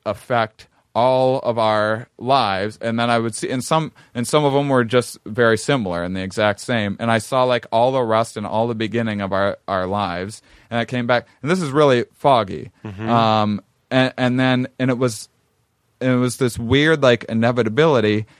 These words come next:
Speaker 1: And then there was, like, something at the end where I learned something where it was like, "Fuck, I, well, I can't go back knowing that,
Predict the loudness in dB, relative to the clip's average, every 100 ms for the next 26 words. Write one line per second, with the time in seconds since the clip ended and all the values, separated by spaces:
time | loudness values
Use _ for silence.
0 | _ _ _ -2 0 2 0 -2 -2 0
1 | 2 0 -2 -4 -4 2 2 2 0 0
2 | -2 -2 -2 -2 -4 -2 -2 -2 0 4
3 | 4 4 2 2 2 2 -2 -6 -2 0
4 | 0 -4 -6 -4 -2 -2 0 2 2 2
5 | -2 -10 _ -6 -4 0 2 2 0 -12
6 | _ _ -6 -2 -2 -4 -16 -20 _ _
7 | -4 -2 2 2 2 -2 -4 -4 -8 -6
8 | -6 -2 0 0 -2 -8 -10 -4 -2 -2
9 | -2 -2 -2 -4